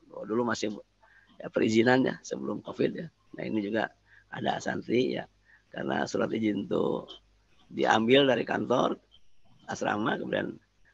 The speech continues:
eh, dibuat tanda tangan sendiri, ya. Tapi itu, eh, hanya ka-, ada kasus seperti itu,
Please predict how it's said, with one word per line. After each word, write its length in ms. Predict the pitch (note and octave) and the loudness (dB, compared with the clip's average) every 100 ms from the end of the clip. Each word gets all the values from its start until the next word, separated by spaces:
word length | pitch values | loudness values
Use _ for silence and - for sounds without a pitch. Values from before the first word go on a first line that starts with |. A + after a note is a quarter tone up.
| _ - - | _ -20 -16
eh, 160 | - F2 | -10 -6
dibuat 240 | - - | -4 -4
tanda 240 | - - - | -2 -4 -4
tangan 240 | - - | -4 -4
sendiri, 240 | A2+ A#2 B2+ | 0 0 -2
ya. 80 | |
Tapi 320 | - A#2+ C3+ B2+ | -8 -8 -6 -2
itu, 240 | - - - _ _ _ _ - _ _ _ _ | -4 -4 -10 _ _ _ _ -20 _ _ _ _
eh, 400 | - - - - - - G1+ | -16 -14 -12 -12 -14 -18 -18
hanya 320 | G1+ - - | -14 -14 -14
ka-, 160 | - - - - - - | -18 -20 -20 -20 -20 -10
ada 120 | A2 G2+ | -6 0
kasus 320 | A#2 D#3 - | 2 2 0
seperti 280 | G#2 G#2 - | -4 -8 -4
itu, 120 | A2 | -4